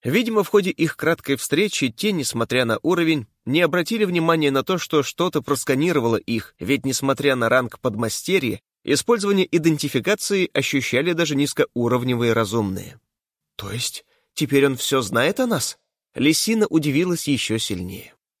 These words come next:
"Не уверен. Может, имя и уровень, а может и что-то еще", мрачно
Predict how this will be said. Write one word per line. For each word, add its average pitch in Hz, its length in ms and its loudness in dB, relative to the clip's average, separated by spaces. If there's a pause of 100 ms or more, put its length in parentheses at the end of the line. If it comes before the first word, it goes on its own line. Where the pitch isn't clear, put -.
(460)
"Не 117 160 -4
уверен. 143 460 0 (400)
Может, 147 420 -2
имя 139 300 -2
и - 180 -6
уровень, 113 480 -4 (160)
а 123 100 -2
может 117 360 -4
и 139 40 -8
что-то 107 300 -6
еще", - 400 -8 (380)
мрачно 147 560 -2